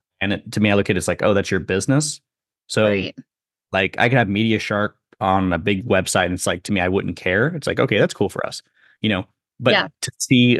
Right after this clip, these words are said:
Speaker 1: somebody I know, like, freak out because it's like, "Oh my gosh, where are you guys going? Like, can I, can I come?" I go,
Speaker 2: <laughs>
Speaker 1: "Sure." Like, you know, it's just so weird that, like, y-, the,
Speaker 2: Right.
Speaker 1: like, these social media people now are little celebrities.
Speaker 2: Yeah. He's like a little Brad Pitt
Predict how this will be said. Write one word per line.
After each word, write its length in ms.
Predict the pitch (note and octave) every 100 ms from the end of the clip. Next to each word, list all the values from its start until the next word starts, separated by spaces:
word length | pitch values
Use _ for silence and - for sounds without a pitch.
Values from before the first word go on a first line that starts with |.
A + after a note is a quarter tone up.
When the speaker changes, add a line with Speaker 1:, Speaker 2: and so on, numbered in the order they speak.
| -
Speaker 1:
somebody 280 | - A2 G2+
I 100 | G2
know, 180 | G2+ G2+
like, 200 | F2+ -
freak 220 | A2+ G2
out 140 | G2+ G2+
because 160 | -
it's 60 | F2+
like, 80 | -
"Oh 80 | A2+
my 80 |
gosh, 240 | A2 - -
where 80 | C3
are 20 |
you 100 | C3
guys 120 | A#2
going? 240 | - A#2 A2
Like, 160 | G2+
can 120 | - G#2+
I, 40 |
can 240 | A2 -
I 60 | A2
come?" 360 | - G2+ D3+ - _ - - -
I 40 |
go, 360 | - C4 G3+ G#3+
Speaker 2:
<laughs> 40 |
Speaker 1:
"Sure." 280 | - D3+ D#3
Like, 160 | C4 -
you 140 | B2 E3+
know, 80 | D3 A#3
it's 100 | D#3
just 160 | F#3+ -
so 140 | E3+
weird 360 | D#3 B2 C#3+ B2
that, 140 | A2
like, 200 | B2+ G2+
y-, 140 | A2+ -
the, 120 | A#2
Speaker 2:
Right. 180 | A#2 C4
Speaker 1:
like, 160 | G3+ -
these 260 | A#2+ - -
social 240 | B2+ -
media 300 | G#2 G#2+ C3
people 260 | C3 A2+ G2+
now 140 | G2
are 100 | G2
little 220 | F#2 G2+ G2
celebrities. 720 | - F2+ G2 - - - - _
Speaker 2:
Yeah. 420 | A#3+ A3 F4 G#4+ G#3+ -
He's 120 | C#4+
like 80 | E4
a 40 |
little 140 | E4
Brad 260 | C4 A#3 C#4
Pitt 240 | F#4 F#4